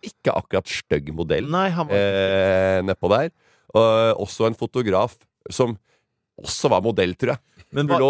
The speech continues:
Speaker 1: da, tro-, eh, altså, når hun tok bilder, trodde hun drev med capoeira bak oss.
Speaker 2: Ja, det
Speaker 1: <laughs> Altså, det var, det var svinging og ned i spagaten og bilder opp der, og gikk med en sånn liten topp der, og, øh, følte seg ganske greit. Vet hva hun drev med.
Speaker 2: Men du hadde med Jørgen Kjos Brekke som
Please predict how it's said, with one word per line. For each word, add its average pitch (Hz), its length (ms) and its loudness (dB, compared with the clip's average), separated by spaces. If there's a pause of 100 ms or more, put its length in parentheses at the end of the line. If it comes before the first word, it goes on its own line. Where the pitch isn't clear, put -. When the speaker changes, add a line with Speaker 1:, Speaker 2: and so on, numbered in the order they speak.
Speaker 1:
da, 139 140 0
tro-, - 280 -4
eh, 135 160 2
altså, 131 160 -8
når 139 120 2
hun - 20 -10
tok 143 140 -2
bilder, 127 380 2
trodde 110 280 -4
hun 107 80 -2
drev 107 140 2
med 120 120 -2
capoeira 95 720 0
bak 110 200 0
oss. 160 120 -14
Speaker 2:
Ja, 151 300 2
det 135 140 -2
Speaker 1:
<laughs> 139 680 0
Altså, 135 200 0
det 160 160 0
var, 139 200 2
det 135 120 -4
var 143 200 4
svinging 117 640 -2
og 123 80 2
ned 110 160 2
i 117 40 0
spagaten 101 720 0
og 113 100 0
bilder 98 420 0
opp 95 200 2
der, 87 320 2
og 104 60 2
gikk 104 180 -6
med 104 220 0
en 104 80 -4
sånn 101 220 -2
liten 87 400 -6
topp - 340 -4
der, 87 240 0
og, 98 380 2 (280)
øh, 98 40 -2
følte 82 380 -6
seg 113 240 -2
ganske 87 640 -4
greit. 87 280 -2
Vet 170 200 -4
hva 160 120 -2
hun 156 40 -4
drev 107 220 0
med. 143 180 -2 (100)
Speaker 2:
Men 160 120 0
du 175 100 0
hadde 175 200 -2
med 165 180 0
Jørgen 151 260 0
Kjos 147 160 -8
Brekke 131 500 -2
som 147 380 -2